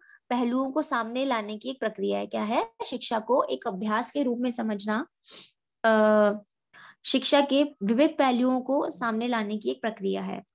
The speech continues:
इस इकाई का उद्देश्य आपको शिक्षा के विचार से अवगत कराना है। क्या है हमारा उद्देश्य? कि,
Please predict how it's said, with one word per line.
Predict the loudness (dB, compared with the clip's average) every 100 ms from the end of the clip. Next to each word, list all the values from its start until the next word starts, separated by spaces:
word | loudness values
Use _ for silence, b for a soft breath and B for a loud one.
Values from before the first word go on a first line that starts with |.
| -2
इस | 0
इकाई | 2 2 4
का | 4
उद्देश्य | 4 4 0 0 -4 -6 b b
आपको | -2 0 0
शिक्षा | 0 -2 0
के | 0
विचार | 0 0 0 0
से | -2 -4
अवगत | -4 -2 -4
कराना | -2 -2 -2 -4
है। | -6 -8
क्या | -4 -2
है | -2
हमारा | 0 0 0
उद्देश्य? | 0 -2 -2 -2 -4 B B B -2
कि, | 4 4